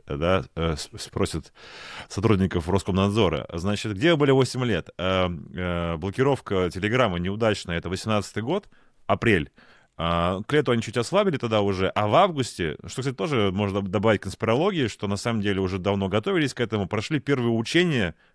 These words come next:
в Реутове, как ни странно, а, по тестированию D P I, да, то есть блокировки по D P I, вот как щас блокируют через, э, технические средства против-, противодействия угрозам.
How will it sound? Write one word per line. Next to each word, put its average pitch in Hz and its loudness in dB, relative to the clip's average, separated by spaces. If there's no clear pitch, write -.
в 90 0
Реутове, 92 2
как 67 -14
ни 71 -12
странно, 113 -2
а, 95 4
по 131 2
тестированию 110 -2
D 98 -4
P 120 2
I, 85 4
да, 98 0
то 92 -2
есть 80 -6
блокировки 98 0
по 101 -2
D 87 -4
P 117 -4
I, 156 2
вот 101 -2
как 104 -6
щас 98 -4
блокируют 98 -2
через, - -6
э, 85 -2
технические 87 -6
средства 90 -2
против-, 90 -2
противодействия 98 0
угрозам. 82 2